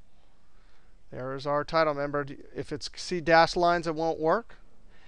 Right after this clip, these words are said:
F two sends the cursor up there, equal sign, and then click on our X, displacement in meters. All right, and I'm gonna get rid of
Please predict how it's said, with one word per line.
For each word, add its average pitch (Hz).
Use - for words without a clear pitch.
F 185
two 220
sends 190
the 196
cursor 185
up 180
there, 185
equal 180
sign, 165
and 143
then 139
click -
on 139
our 123
X, -
displacement -
in 127
meters. 175
All 143
right, 139
and 160
I'm 185
gonna 160
get 160
rid 160
of 147